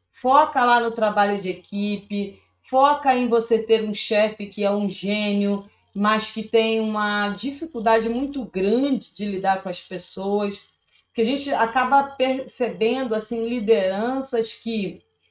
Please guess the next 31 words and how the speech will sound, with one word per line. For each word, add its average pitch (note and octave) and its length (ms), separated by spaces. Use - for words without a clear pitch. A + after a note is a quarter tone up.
é, G#3+ 120
as A3+ 220
pessoas C#4 420
sabem C#4 360
muito, B3 420
mas A#3 200
não A#3+ 120
sabem A3+ 300
lidar G#3 280
com A3 100
gestão G#3 320
de G3 100
pessoas. F#3 760
Então, G#3+ 760
é, A3 220
como C4 220
é E4 60
que F4 80
a D4+ 40
gente C#4+ 300
lida A#3+ 480
com A3 140
pessoas G#3 480
muito A#3 320
inteligentes, G#3+ 680
muito A3 220
perspicazes G3+ 840
no G3+ 140
ambiente F#3+ 420
de F#3+ 120
trabalho? F#3+ 640